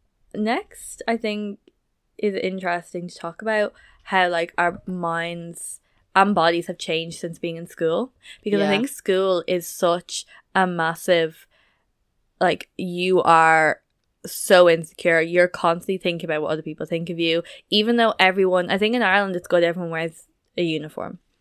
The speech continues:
Speaker 1: which is fine. But people wear it differently than others,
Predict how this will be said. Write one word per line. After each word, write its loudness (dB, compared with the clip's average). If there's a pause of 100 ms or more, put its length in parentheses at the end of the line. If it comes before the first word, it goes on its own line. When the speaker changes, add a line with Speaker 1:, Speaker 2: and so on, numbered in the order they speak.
(160)
Speaker 1:
which -2
is -4
fine. -4
But 4
people 2 (120)
wear 6
it 0 (180)
differently -2
than -6
others, -4